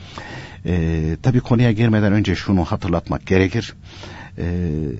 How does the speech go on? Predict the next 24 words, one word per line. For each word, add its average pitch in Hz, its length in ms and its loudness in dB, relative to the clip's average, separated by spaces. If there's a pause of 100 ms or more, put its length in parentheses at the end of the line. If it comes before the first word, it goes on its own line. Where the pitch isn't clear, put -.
(840)
zaten 95 400 0
nakledeceğiz. 98 800 -2
Ee, 71 480 -2 (580)
Peygamberimiz 92 420 0
Aleyhisselatü 95 440 0
Vesselam 98 320 0 (140)
"Es-salatu 110 760 2
imadü 104 480 2
din" 101 300 8
buyuruyor. 62 320 -4 (340)
İslam'ın 95 420 0
beş 92 120 0
şartından 82 500 0
birisi 85 220 0
namaz 95 260 2
kılmaktır. 90 540 0 (680)
Şimdi 113 300 4
İslam'ın 117 480 4
beş 131 120 4
şartından, 87 580 0 (500)
e, 78 300 -2 (240)
hac - 320 0 (400)
ve 117 100 6
zekat. 90 520 2